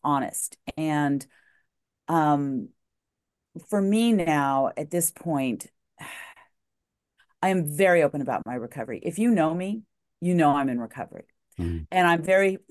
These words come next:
Speaker 1: careful to say twelve steps and not, uh, the other
Speaker 2: Yeah,
Speaker 1: acronym because
Speaker 2: yeah.
Speaker 1: that can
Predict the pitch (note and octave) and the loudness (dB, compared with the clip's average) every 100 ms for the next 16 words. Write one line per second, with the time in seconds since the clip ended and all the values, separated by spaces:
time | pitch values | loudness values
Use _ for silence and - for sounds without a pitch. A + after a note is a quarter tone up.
0 | - - F3+ E3 D3+ D#3+ D3+ - D#3 D3 | -12 -2 -2 -2 -4 -4 -6 -2 -2 0
1 | - D3+ B2 - - D3 C#3+ C3 - - | -4 -4 -4 -6 -6 -4 -2 -4 -8 -10
2 | C#3 C3+ C3 C#3+ - D#3+ D#3 C3+ F#2 C3+ | -4 -2 -2 -2 0 2 2 0 -2 -2
3 | C3 A#2+ F#2+ E2+ D2+ - - | -4 -4 -2 0 0 -4 -6